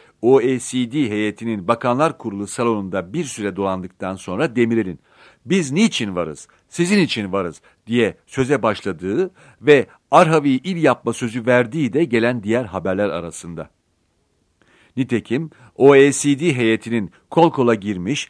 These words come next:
zıplaya zıplaya başbakanlıktan ayrıldığını gören bizim gazeteci tayfesi doğru telefonlara koşarak, "Görüşmeler son derece olumlu geçmiştir."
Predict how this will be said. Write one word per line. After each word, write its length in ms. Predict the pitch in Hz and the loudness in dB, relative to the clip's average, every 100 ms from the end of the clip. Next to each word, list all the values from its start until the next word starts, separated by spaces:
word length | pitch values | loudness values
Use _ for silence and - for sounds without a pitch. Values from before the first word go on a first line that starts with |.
| _ | _
zıplaya 500 | 113 170 - 160 196 | 2 2 2 2 2
zıplaya 440 | 156 127 - 107 107 | 2 -4 -2 -2 2
başbakanlıktan 640 | 156 - 117 107 101 104 | 0 0 -4 -4 -4 -6
ayrıldığını 480 | - 117 123 117 135 | 0 0 0 -2 -2
gören 360 | 120 98 95 92 | 0 0 0 -4
bizim 280 | 117 131 90 | -6 -6 -4
gazeteci 460 | 123 139 101 95 | -4 -4 -6 -12
tayfesi 600 | - 95 92 90 - 175 - _ _ _ 107 | -6 -4 -4 -8 -2 -2 -2 _ _ _ 8
doğru 360 | 190 160 135 | 8 8 4
telefonlara 580 | 120 131 120 107 107 113 | 0 0 0 -2 -4 -4
koşarak, 460 | - 110 131 170 - _ _ _ _ | -4 -4 0 -2 -2 _ _ _ _
"Görüşmeler 640 | 95 139 143 123 143 151 113 _ | 0 2 2 0 2 2 2 _
son 380 | - 175 175 127 | 4 4 4 0
derece 260 | 127 127 | -2 2
olumlu 300 | 117 107 98 | 0 0 -4
geçmiştir." 580 | 90 85 - 82 - 78 | -6 -10 -10 -18 -18 -20